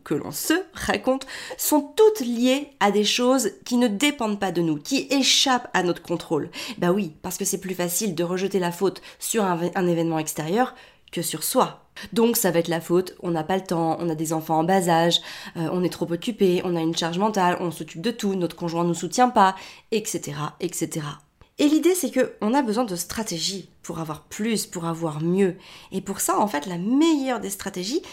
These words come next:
c'est d'imiter le comportement de ceux qui sont déjà arrivés là où on veut, d'imiter le comportement, de reproduire les schémas de ceux qui vivent ce que l'on veut vivre.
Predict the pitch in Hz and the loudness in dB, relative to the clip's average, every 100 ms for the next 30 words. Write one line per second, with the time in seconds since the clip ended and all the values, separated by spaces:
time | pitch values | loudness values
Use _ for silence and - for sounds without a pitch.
0 | - - 240 202 285 339 311 320 285 254 | -18 -8 -6 2 6 8 6 2 0 0
1 | 180 175 285 254 226 - 196 233 392 - | -4 -4 -2 -2 -4 -6 -2 0 -2 -4
2 | - - 240 226 - 359 440 440 _ _ | -20 -8 -4 -2 0 0 -2 -4 _ _
3 | - 262 262 - 339 359 - 202 220 277 | -10 -4 -2 0 0 0 -4 -2 2 4
4 | 403 330 254 240 311 392 294 285 277 277 | 6 6 4 2 2 4 6 4 2 2
5 | 359 330 - - - 202 196 320 320 311 | 0 0 -6 -20 -10 -6 4 6 6 4
6 | 254 202 277 269 254 - 262 359 202 185 | 0 0 0 -2 -4 -2 0 0 -2 -2
7 | - 330 - 294 247 254 220 190 - 196 | 0 0 0 0 0 -2 -2 0 0 0
8 | 220 403 - - - - 233 330 - 285 | 0 -2 -4 -18 -10 -2 0 0 2 2
9 | 254 277 480 349 185 190 - - 254 220 | 4 4 6 6 4 -6 -8 -2 0 2
10 | 208 208 202 190 | 2 2 2 -2